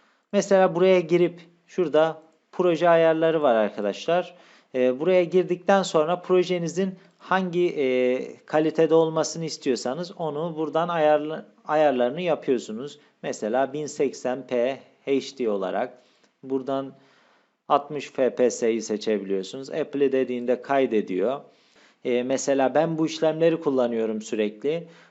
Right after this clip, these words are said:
Bu işlemler dışında başka ne kullanıyorum? Mesela file kısmında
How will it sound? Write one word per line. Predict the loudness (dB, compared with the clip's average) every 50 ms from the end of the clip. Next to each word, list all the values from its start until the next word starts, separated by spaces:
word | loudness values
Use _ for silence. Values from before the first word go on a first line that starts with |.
| _ _
Bu | 0 2
işlemler | 2 4 4 4 6 6 6 6 4 4
dışında | 2 0 0 0 2 4 4 4
başka | 4 2 2 -2 -2 -2
ne | 0 -2 -2
kullanıyorum? | -4 -4 0 0 0 0 0 0 -2 -2 -2 -4
Mesela | -6 -8 -6 -2 -2 -2 -2
file | -2 0 2 2 2 2 0
kısmında | -4 -8 -14 -14 -10 -8 -8 -6 0 2 4 4 2 0